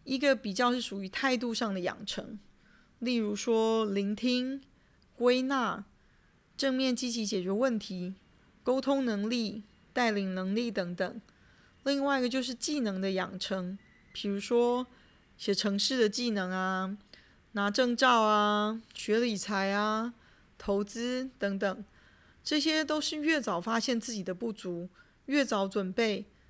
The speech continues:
相对对自己的职业生涯越好的例子。重点是你想要什么样的职业生涯，就要尽早思考、准备。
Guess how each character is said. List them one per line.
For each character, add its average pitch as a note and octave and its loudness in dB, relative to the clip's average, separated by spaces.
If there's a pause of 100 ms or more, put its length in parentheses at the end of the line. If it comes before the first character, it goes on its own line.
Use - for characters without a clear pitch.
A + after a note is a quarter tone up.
相 C#4 0
对 D4 4
对 C4+ 0
自 C4+ -6
己 A3 -2
的 F#3 -4
职 F#3+ -6
业 A#3 2
生 A3+ -2
涯 G3 0
越 A#3 2
好 - -6
的 F#3 -6
例 G3+ -4
子。 F#3+ -12 (800)
重 D4+ 2
点 A3 2
是 A3+ 0 (140)
你 A3+ 0
想 G3+ 0
要 A3+ 2
什 G3+ -2
么 G3+ -2
样 C4+ -2
的 G#3+ -2
职 F#3+ -6
业 A3 2
生 G#3 -2
涯， G3+ -6 (500)
就 B3 -2
要 A3+ 2
尽 A3+ -2
早 F#3+ -2
思 A3+ -6
考、 G3+ -6 (320)
准 F3+ -2
备。 G3+ 0